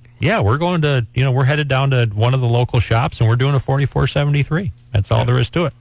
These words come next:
Speaker 2: Uh, and it's not, it's not very expensive, but it may help, uh,
Speaker 1: Paper,
Speaker 2: cover you.
Speaker 1: a-, as, as Dale sits next to me, um, and knowing full well as an attorney,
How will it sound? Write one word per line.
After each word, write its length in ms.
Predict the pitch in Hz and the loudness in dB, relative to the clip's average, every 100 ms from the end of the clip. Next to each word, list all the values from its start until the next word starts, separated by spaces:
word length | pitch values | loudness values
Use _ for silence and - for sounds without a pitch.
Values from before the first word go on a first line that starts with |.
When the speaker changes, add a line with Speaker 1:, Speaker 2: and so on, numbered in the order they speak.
| - - - - | -20 -20 -18 -6
Speaker 2:
Uh, 220 | 90 98 | -4 -2
and 180 | 107 104 | 0 0
it's 140 | 95 | 0
not, 240 | 110 104 - | -2 -2 -2
it's 220 | 104 - | -4 -2
not 180 | 113 117 | -2 0
very 240 | 120 120 | 0 0
expensive, 760 | 120 - - 175 170 156 147 127 | -2 -4 -2 -2 -2 -2 -2 -4
but 160 | 110 | -2
it 160 | 113 101 | -2 -2
may 160 | 104 110 | -2 2
help, 260 | 92 98 80 - | 2 0 -4 -4
uh, 400 | 90 87 85 80 87 80 - - - - - - - - | -2 0 -2 -4 -8 -20 -20 -20 -20 -20 -20 -20 -20 -6
Speaker 1:
Paper, 180 | - 123 | 0 2
Speaker 2:
cover 140 | 127 95 | 2 0
you. 200 | 76 67 - | -6 -12 -4
Speaker 1:
a-, 200 | 120 110 | -2 -2
as, 340 | 110 113 92 87 | -2 0 0 -2
as 260 | 113 104 | 0 0
Dale 260 | 87 117 120 | 2 0 0
sits 300 | 104 117 - | -2 -4 0
next 220 | 110 107 | 0 0
to 80 | 101 | 0
me, 220 | 98 85 - - - - - - | 2 0 -4 -14 -20 -20 -20 -4
um, 340 | 98 90 87 90 - | 0 2 0 -2 -2
and 220 | 98 92 | 0 2
knowing 220 | 104 104 | 2 0
full 260 | - 110 101 | 0 0 2
well 240 | 101 101 | 2 2
as 140 | 95 90 | 0 2
an 80 | |
attorney, 500 | 90 85 107 92 87 | 0 0 0 2 0